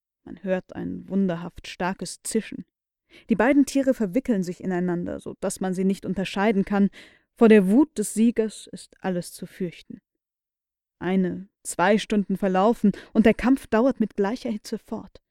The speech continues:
Die Kämpfenden kommen dem Floß bald näher, bald entfernen sie sich. Wir halten uns unbeweglich,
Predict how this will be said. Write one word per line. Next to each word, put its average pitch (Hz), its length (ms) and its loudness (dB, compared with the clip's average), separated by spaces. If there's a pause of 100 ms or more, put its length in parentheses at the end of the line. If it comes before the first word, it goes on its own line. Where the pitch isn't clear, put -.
(580)
Die - 180 -18
Kämpfenden 196 480 4
kommen 196 280 4
dem 185 140 2
Floß 202 380 0
bald 185 240 -2
näher, 226 440 2
bald 208 380 -2
entfernen 214 560 2
sie 196 120 2
sich. 202 260 4 (260)
Wir 240 300 6
halten 233 260 -4
uns 208 140 -12
unbeweglich, - 760 -8